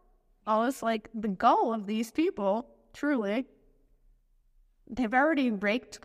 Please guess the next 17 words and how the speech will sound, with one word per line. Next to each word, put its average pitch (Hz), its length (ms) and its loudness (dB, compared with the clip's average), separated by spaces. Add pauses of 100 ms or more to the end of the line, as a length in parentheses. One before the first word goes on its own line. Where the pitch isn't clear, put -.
(160)
these 226 200 -2
people 226 280 0
for 220 200 -4
money, 202 460 0 (420)
and 202 440 -4 (380)
these 233 220 -4
are 233 180 -2
ill 220 220 -2
people, 214 680 0
as 202 180 -2
we 196 120 -4
said. 220 460 0 (180)
And 208 180 -2
it's - 140 -10
like, 208 420 -6 (600)
I 208 100 -2
just - 460 -8